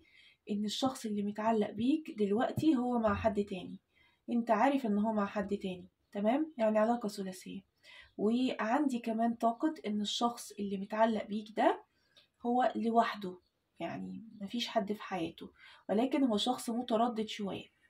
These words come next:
ما بيعرفش ياخد قرار بسرعة، فيمكن علشان كده هو لسه في طاقة التعلق ولسه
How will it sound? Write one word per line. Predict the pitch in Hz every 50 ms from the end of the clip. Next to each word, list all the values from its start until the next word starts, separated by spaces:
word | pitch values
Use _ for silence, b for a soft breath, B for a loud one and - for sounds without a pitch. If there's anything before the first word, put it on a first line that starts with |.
| _ _ -
ما | 202
بيعرفش | 196 190 185 233 269 - -
ياخد | 233 233 240 240 -
قرار | - - 214 208 214 240 269
بسرعة، | 269 240 226 214 - 208 185 160 - 185 - _ _ _ _ _ _ _ _ _
فيمكن | - - 214 226 254 277 269 277 226
علشان | 208 - 185 202 196 - - 247 262 262
كده | - 269 269 269 302
هو | 277 247 233 208
لسه | 202 226 262 - - 285
في | 269 202
طاقة | 202 - 240 269 - 269 - - - 190
التعلق | - - 196 175 190 254 311 359 381 - - 240
ولسه | 214 214 247 - - - - 277 285 320